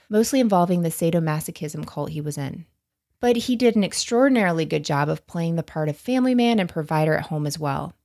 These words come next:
He even took his family on vacation, and he was really perceived as being a good father and grandfather. But still, John's other life raged on, and he was thinking of new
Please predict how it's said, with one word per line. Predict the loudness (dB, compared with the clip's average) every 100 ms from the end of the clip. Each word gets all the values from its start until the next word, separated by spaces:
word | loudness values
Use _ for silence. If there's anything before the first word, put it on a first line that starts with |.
| _ _ _
He | -12
even | -4 0 2
took | 2
his | -2 0
family | 2 2
on | 2
vacation, | 2 -2 -4 -4 0 0 -2
and | -2 -2 -2
he | -4 -4
was | 0
really | 0 2
perceived | 0 -2 -2 -2
as | -2 -6
being | -4 -4
a | -4
good | -4 -6 -6
father | -8 -6 -2 -2
and | -2 -4
grandfather. | -4 -4 -6 -8 -8 -10 -14 _ _ _ _ _ _ _ _ _
But | -8 -6
still, | 2 4 4 2
John's | 0 0 -2 -2
other | 0 2
life | 2 0 -2
raged | -2 2 2 0 -4
on, | -2 -2 -4
and | -2 -2
he | -2
was | -2
thinking | -2 -2 0
of | -2 -2
new | -2 2 2